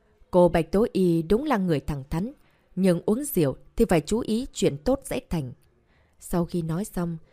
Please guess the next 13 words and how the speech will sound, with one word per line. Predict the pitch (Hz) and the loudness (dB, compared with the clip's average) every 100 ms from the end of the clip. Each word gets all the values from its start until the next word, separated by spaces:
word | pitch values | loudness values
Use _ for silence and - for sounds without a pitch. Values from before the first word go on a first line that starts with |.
| - - | -12 -4
Thái | 226 | -2
Quốc | 269 269 | -2 -2
Phú | - 180 277 | -2 -2 -2
lại | 240 147 | -4 -4
rót | - - 185 | -4 -6 -4
đầy | 156 131 | -6 -6
ly | 208 | -8
rượu, | 214 160 135 - _ _ _ _ - | -6 -6 -6 -8 _ _ _ _ -4
thể | 208 | 0
hiện | 190 180 127 151 | 2 2 0 -2
tư | 240 | -2
thế | 233 202 247 | -2 -4 -2
mời. | 202 156 135 | -2 -2 -4